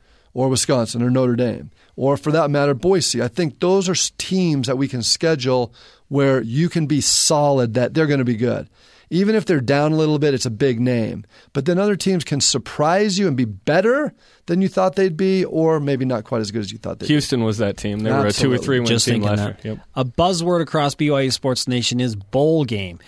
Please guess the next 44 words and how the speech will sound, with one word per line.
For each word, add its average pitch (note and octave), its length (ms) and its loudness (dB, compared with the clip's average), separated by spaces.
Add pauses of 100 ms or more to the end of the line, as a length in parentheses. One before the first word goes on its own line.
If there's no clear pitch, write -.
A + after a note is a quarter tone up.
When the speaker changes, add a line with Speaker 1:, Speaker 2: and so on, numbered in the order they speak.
(300)
Speaker 3:
It A2+ 60 -4
was B2 380 0
the A#2+ 100 -8
Poinsettia D3+ 480 0
Bowl D3 160 0
in D3 60 0
twenty D3 260 -2
twelve, C#3+ 340 -2
the A#2 80 -10
Fight C3+ 220 -4
Hunger C#3 160 -2
Bowl C3 160 -2
in B2 60 -2
twenty C3 240 -4
thirteen. A#2+ 360 -8
Where C#3+ 180 -4
are D3 120 0
you C3+ 140 0
with B2 180 -4
bowl C3 180 -2
game A#2+ 200 -2
preparations A2+ 540 -4
for - 100 -12
twenty A2 200 -6
fourteen? B2+ 220 -2
Speaker 1:
We've E3+ 140 4
been D#3 300 2
working C3 520 2
diligently B2 640 0
on A2+ 180 2
that. G#2 320 -2
It's - 220 -2
very C3+ 500 0
interesting A#2 340 -4
'cause C3+ 200 -4
when E3+ 160 -2
we, F#3+ 160 0
when F#3 240 -2
we F#3+ 80 2
went A3+ 200 2
independent, D3+ 580 0
we C3 100 0
had C#3 200 0
this C3 140 -4